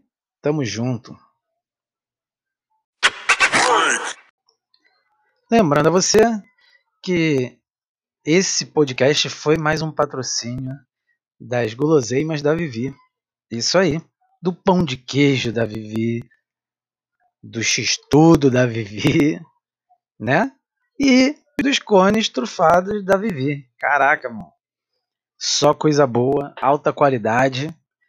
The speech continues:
e tá de parabéns. Então, mais um patrocínio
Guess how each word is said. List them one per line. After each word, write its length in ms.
e 540
tá 120
de 120
parabéns. 720
Então, 600
mais 220
um 60
patrocínio 840